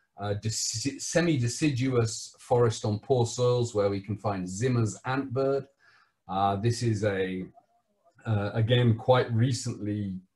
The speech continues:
uh, split, I guess. Um, uh, people realize the calls are completely different, and, um, it's, uh, an interesting bird and an indicator of those habitats.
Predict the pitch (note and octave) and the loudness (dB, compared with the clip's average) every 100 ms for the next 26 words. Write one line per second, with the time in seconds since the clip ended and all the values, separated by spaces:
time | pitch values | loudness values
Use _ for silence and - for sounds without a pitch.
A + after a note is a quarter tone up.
0 | _ _ _ - - A2+ - - - C3+ | _ _ _ -10 -4 -4 -4 -10 -6 4
1 | C#3+ - - - - E2+ F2+ F#2+ - - | 6 4 -4 -16 -14 -12 -10 -10 -12 -12
2 | - G#2 G2+ F#2+ - - _ - F2+ - | -4 -2 -2 -6 -12 -20 _ -10 -6 -2
3 | G#2+ G#2 G#2+ G2 F#2 - - A#2+ A2+ G2 | 0 4 4 2 -4 -10 -2 0 0 -2
4 | G2 F#2+ G2+ G2 F#2+ G2+ G#2+ G#2 - G2+ | -8 -6 -8 -6 -6 -6 -6 -6 -6 -6
5 | G#2 G2+ G2+ G#2 G2 - - _ - G#2 | -4 -2 -2 -2 -4 -8 -20 _ 0 0
6 | - - G#2 G2 G2 G2 F#2+ F2+ - _ | 0 -4 -4 -2 -4 -6 -8 -10 -14 _
7 | G#2+ A2 A#2+ - A2 - G#2+ G#2+ A2+ A2 | 0 2 2 4 0 0 -2 0 2 2
8 | A2 A#2+ B2+ C#3+ D3+ B2+ A#2+ A#2 A2 A2+ | 4 2 4 4 4 2 2 0 2 0
9 | F#2+ G#2+ G#2+ G2+ F#2+ - F2+ G2 - E2+ | 0 2 2 0 -4 -6 -4 -4 -8 -12
10 | D2+ - | -14 -20